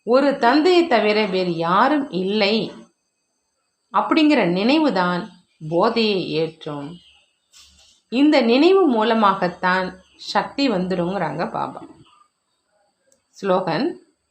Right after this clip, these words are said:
ஒருவர் மற்றவரை காப்பி செய்வதற்கு பதிலா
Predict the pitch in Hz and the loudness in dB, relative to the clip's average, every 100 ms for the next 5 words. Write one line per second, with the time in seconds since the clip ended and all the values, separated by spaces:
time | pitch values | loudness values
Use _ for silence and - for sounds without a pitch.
0 | _ _ _ _ _ _ 214 277 349 359 | _ _ _ _ _ _ 0 2 4 4
1 | 277 208 208 302 320 294 254 - 226 311 | 4 2 0 2 2 2 0 -2 0 2
2 | 330 330 302 226 208 202 190 175 160 165 | 2 2 2 0 0 -2 -4 -6 -4 -2
3 | 175 302 311 156 | 2 2 0 -4